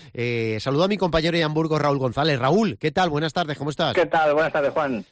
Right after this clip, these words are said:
Speaker 1: Bueno, estaréis disfrutando, ¿no? Estaréis contentos porque, porque el equipo está muy bien este año.
Speaker 2: Hombre, no es para menos.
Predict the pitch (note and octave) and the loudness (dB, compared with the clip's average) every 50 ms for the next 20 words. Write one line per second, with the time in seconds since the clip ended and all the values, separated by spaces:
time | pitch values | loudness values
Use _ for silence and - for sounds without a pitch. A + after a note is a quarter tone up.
0 | _ - A2+ A#2 - - - G#2+ A#2+ B2 B2 B2 - D#3 - D3+ D3 - - F#3 | _ -12 -8 -8 -8 -8 -8 -10 -8 -6 -6 -4 -4 -6 -6 -6 -6 -4 -4 -4
1 | G3+ F#3 C#3+ C3 D#3+ F3+ - C#3 B2 - - D#3+ D3+ B2 D#3 D#3 D3+ D3+ G3 G3+ | -2 -2 -2 -4 -4 -4 -4 -6 -6 -4 -4 -4 -2 -2 -2 -2 -2 0 -2 -2
2 | - A3 G#3 E3 E3 E3 D3+ C#3+ C#3 C3 B2 B2 C3 B2 - D#3 C#3+ C3 - - | -2 -2 -4 -2 0 0 0 0 0 0 -2 -4 -4 -4 -4 -4 -4 -4 -4 -4
3 | C#3+ C3 B2 A#2+ A#2 A#2 A#2 A#2 C#3+ C3+ A2 A#2+ A#2+ B2+ C#3 - - F3 F#3 F3 | -2 -2 0 0 0 -2 -2 -2 -4 -4 -4 -4 -4 -4 -2 -2 -2 -2 0 0
4 | D#3 C3+ C#3+ C3 B2 A2+ - D#3 F3+ G3+ F3+ A#2 E2 D2+ - _ _ _ _ _ | 0 0 0 0 -2 -2 0 0 0 0 0 -2 -4 -6 -12 _ _ _ _ _
5 | _ - G#2 A2+ B2+ B2+ - - - A2 - - - B2 A2+ A#2 C#3+ C#3+ C3 G#2 | _ -2 0 2 4 4 2 2 0 -4 -4 -2 -2 -2 0 0 0 2 0 0
6 | E2+ | -2